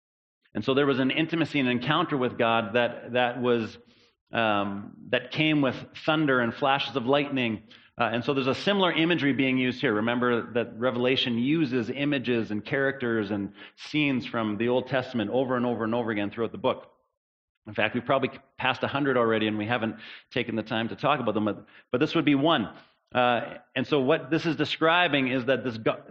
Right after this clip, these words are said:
this God is showing up on earth in a way that he hasn't at any previous point in history. The God, the, the kingdom of heaven is becoming the kingdom of earth.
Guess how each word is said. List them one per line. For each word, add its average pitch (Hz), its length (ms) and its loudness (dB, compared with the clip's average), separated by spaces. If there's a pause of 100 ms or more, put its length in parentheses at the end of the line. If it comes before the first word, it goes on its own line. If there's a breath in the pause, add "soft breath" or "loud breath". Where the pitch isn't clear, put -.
this 123 160 -10
God 160 340 2
is 131 80 2
showing 185 500 2
up 165 340 0
on 175 340 0
earth 131 400 0 (1300)
in 135 100 -2
a 143 60 2
way 147 200 4
that 151 100 4
he 135 80 2
hasn't 135 420 0
at 120 80 -2
any 143 200 0
previous 131 360 -4
point 123 280 -8
in 110 80 -4
history. 104 420 -10 (1120)
The 110 100 -2
God, 123 340 4
the, 127 220 0 (200)
the 113 380 0
kingdom 170 260 0
of 127 80 -2
heaven 139 260 2
is 120 120 -2
becoming 135 400 -4
the 117 80 -2
kingdom 127 480 -4 (340 loud breath)
of - 140 -2
earth. 120 300 2